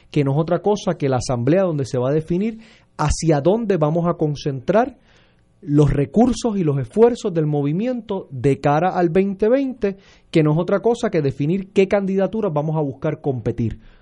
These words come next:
No quiénes las van a ocupar, que eso va a ocurrir más adelante cuando se abran las candidaturas en el mes de octubre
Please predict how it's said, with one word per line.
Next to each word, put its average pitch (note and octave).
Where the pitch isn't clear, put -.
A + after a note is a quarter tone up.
No C3+
quiénes G#3
las A#3+
van A#3
a A#3
ocupar, A3+
que E3
eso D3+
va D#3
a D#3+
ocurrir D#3+
más D3
adelante E3
cuando C#3
se C#3+
abran C#3
las D#3
candidaturas D3
en C#3+
el C3+
mes C3+
de D3
octubre E3+